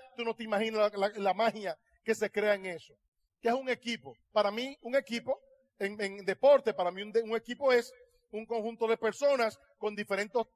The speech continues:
con diferentes talentos y habilidades unidos por un fin común. ¿Cuál es el fin común que todos tenemos? Que queremos una vida mejor, que queremos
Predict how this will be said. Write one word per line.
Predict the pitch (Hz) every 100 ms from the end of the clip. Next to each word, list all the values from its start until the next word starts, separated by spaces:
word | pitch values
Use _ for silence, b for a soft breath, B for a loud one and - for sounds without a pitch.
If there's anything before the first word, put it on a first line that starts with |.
| _
con | 196 190
diferentes | - 202 220 233 -
talentos | 202 185 220 240 240 -
y | 220
habilidades | 220 233 240 320 285 269 - -
unidos | 226 240 240
por | 220
un | 226
fin | 233 226
común. | 226 190 143 127 _ _ _ _ _
¿Cuál | 220 269
es | 277
el | 277
fin | 277
común | 269 254 262
que | 247
todos | 247 254
tenemos? | 254 214 175 147 _ _
Que | 220
queremos | 208 208 233
una | 247 233
vida | 247 233
mejor, | 208 190 180
que | 185
queremos | 196 214 247